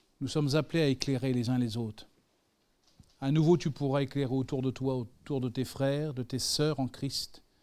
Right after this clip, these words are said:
de tes collègues de travail, de ta propre famille qui t'ont peut-être blessé, parfois même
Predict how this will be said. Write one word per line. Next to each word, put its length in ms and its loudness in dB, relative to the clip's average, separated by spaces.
de 60 -12
tes 120 -4
collègues 320 4
de 80 0
travail, 480 -2
de 60 -4
ta 200 0
propre 420 0
famille 580 0
qui 160 -8
t'ont 200 -2
peut-être 340 -2
blessé, 580 -2
parfois 300 -2
même 220 2